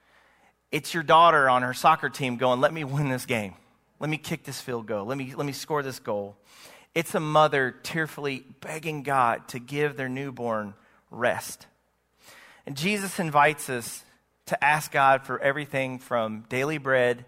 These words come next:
to kingdom come, for ourselves and for each other.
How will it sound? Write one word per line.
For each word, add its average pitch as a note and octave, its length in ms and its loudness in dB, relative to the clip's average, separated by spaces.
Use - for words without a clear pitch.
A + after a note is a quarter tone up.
to - 100 -16
kingdom C3 400 -4
come, G2 380 -6
for B2+ 160 2
ourselves D3+ 800 4
and D3 340 0
for C#3 200 -8
each B2+ 200 -8
other. G2 320 -4